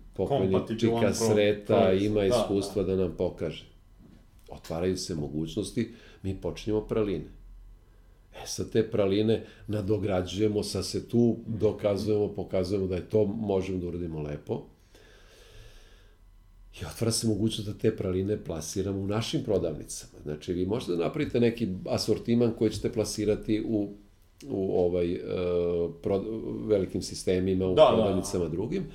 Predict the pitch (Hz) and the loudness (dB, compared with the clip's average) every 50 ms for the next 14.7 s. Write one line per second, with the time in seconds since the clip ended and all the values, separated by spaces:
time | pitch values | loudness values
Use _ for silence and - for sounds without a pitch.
0 | - - - - - - - - - - - 85 92 92 95 95 - - 92 98 | -18 -20 -20 -20 -20 -20 -20 -20 -16 -8 -4 -2 -2 0 -2 -2 -2 -2 0 2
1 | 117 120 117 117 107 - - - - 98 101 - 98 92 92 92 82 98 107 110 | 4 4 4 4 2 0 -6 -8 -8 -8 -8 -6 0 0 0 2 2 2 0 0
2 | - 139 123 92 98 92 87 92 104 139 180 170 - 151 131 151 160 156 - 156 | 0 -2 -2 -2 -2 -2 -2 0 0 0 -2 0 -2 0 0 2 0 0 0 0
3 | 143 143 - - 123 123 123 127 - 156 156 156 156 151 147 139 - - 127 127 | -2 -2 2 6 6 6 6 4 2 2 2 2 4 2 2 0 0 -2 -4 -4
4 | 123 127 120 104 104 113 127 139 - - - 110 90 - 110 104 92 - 104 107 | -2 -2 0 0 2 0 2 0 0 4 4 4 4 4 0 0 0 2 2 4
5 | 104 101 101 113 104 98 87 92 104 98 98 98 92 95 98 101 101 107 110 110 | 4 4 2 2 0 -2 2 2 4 4 4 2 0 -2 -4 -2 2 4 4 6
6 | 113 110 107 110 - 110 113 107 104 - - - 113 113 113 113 113 117 113 107 | 4 2 -2 -2 0 2 2 2 0 -2 -4 -2 0 0 2 2 2 4 4 4
7 | 95 104 98 - - 107 - - 98 90 - - 110 104 107 120 117 113 104 - | 4 2 0 0 -4 -6 -2 -2 -2 -2 0 0 -2 0 2 0 0 0 0 -2
8 | - - 90 - 101 - 104 104 104 107 101 - - 127 120 110 98 - - - | -4 -4 -2 -2 0 0 0 -2 -2 -2 -4 -4 -2 0 0 0 0 -2 -6 -8
9 | 78 76 - - - 110 104 - - 110 110 - - - - - - - - - | -8 -6 -8 -8 -10 -10 -12 -8 -6 -8 -8 -8 -10 -16 -20 -20 -20 -20 -20 -20
10 | - - - - - - - - - - - - - - - - 101 110 117 127 | -20 -20 -20 -20 -20 -20 -20 -20 -20 -20 -20 -20 -20 -20 -12 -4 2 4 4 4
11 | 131 139 - - - - - - - - - - - 101 95 95 - 113 107 107 | 4 2 -2 -6 -12 -16 -18 -14 -14 -12 -12 -6 -2 -2 -2 0 0 0 0 0
12 | 104 - - 104 - - - 95 90 80 - - - 76 76 90 95 104 107 - | -2 -4 -4 -6 -6 -4 -2 -2 -2 -2 -2 -6 -8 -8 -6 -6 -6 -8 -8 -10
13 | - - - - 110 107 107 107 107 107 110 110 107 98 95 104 87 85 98 104 | -14 -16 -4 0 4 6 6 6 6 4 4 2 0 0 -2 -4 -2 -2 -4 -2
14 | 87 101 90 95 - - - 101 101 104 110 107 107 | -2 -2 -4 -4 -6 -4 -4 -2 0 2 0 0 0